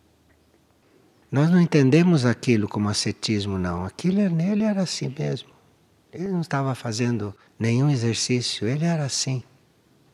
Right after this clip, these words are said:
E ele, e ele se introduziu aqui e transformou, transformou o mundo.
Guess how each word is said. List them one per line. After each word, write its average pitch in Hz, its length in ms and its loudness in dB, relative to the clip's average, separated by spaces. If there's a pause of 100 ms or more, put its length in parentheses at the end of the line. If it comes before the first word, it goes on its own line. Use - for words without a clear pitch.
(580)
E 139 200 6
ele, 196 280 6
e 120 680 2
ele 170 640 2
se - 200 2
introduziu 160 800 4
aqui 165 720 2
e 131 40 -4
transformou, 127 880 0
transformou 127 720 -2
o 139 40 0
mundo. 131 500 -2